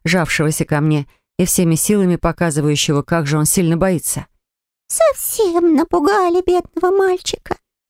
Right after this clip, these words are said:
Speaker 1: воскликнул Апс, решив, что кролик боится именно нас, ведь его он априори опасаться не может,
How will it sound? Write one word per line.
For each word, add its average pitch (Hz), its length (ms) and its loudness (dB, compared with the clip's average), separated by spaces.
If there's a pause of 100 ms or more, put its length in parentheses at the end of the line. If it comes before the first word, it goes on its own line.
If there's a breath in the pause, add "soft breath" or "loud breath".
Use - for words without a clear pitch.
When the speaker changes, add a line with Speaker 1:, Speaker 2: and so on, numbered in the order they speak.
Speaker 1:
воскликнул 190 640 0
Апс, 196 300 -2
решив, 190 360 0
что - 220 -2
кролик 180 360 0
боится 170 440 -2
именно 165 400 0
нас, 175 380 -2 (360)
ведь 156 220 0
его 180 220 2
он 143 140 0
априори 160 360 0
опасаться 156 520 -4
не 151 100 0
может, 147 300 -2